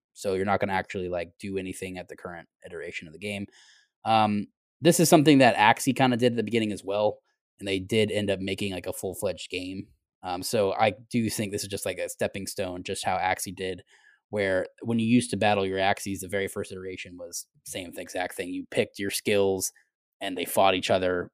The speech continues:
win or lose. It was just a random, uh, roll. Um, so now, uh, this is probably going to play out for a little bit the same way there.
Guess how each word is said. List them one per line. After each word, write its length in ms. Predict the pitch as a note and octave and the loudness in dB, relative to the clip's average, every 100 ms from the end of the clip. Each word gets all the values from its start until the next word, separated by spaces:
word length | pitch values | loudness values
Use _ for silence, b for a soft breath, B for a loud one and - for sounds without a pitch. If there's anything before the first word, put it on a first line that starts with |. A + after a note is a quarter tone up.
| _ | _
win 140 | A2 G2 | -6 -4
or 120 | G2 | -2
lose. 460 | G2 F#2+ F#2 F2 - | 0 -2 -2 -6 -6
It 40 | |
was 140 | G2 F#2 | -8 -6
just 180 | G2+ F#2 | -6 -6
a 40 | |
random, 500 | F2 F2 F2 F2 E2+ _ _ F2+ | -6 -6 -6 -8 -10 _ _ -8
uh, 180 | E2 D#2+ | -6 -6
roll. 380 | F#2+ E2+ C2 - _ _ - | -4 -2 -4 -8 _ _ -8
Um, 200 | E2+ E2+ | -6 -4
so 140 | G2 | -4
now, 440 | F#2+ F#2+ F#2+ F#2 - b b b b _ - | 0 2 2 2 -2 b b b b _ -6
uh, 160 | F#2+ | -4
this 220 | F#2 - G2 | -2 -4 -6
is 100 | E2 | -8
probably 500 | - D3+ C3 B2 A2+ | 6 8 8 6 2
going 180 | A2 | 2
to 40 | F#2+ | 0
play 220 | - G2+ | 2 2
out 100 | F#2 | 2
for 60 | - | -4
a 80 | |
little 200 | G#2+ G#2+ | -4 -2
bit 180 | G2+ G2 | 0 -2
the 60 | F#2+ | -4
same 300 | - G2 F#2+ | -6 -6 -6
way 220 | F#2 F2+ | -6 -6
there. 220 | F2+ D#2 | -8 -10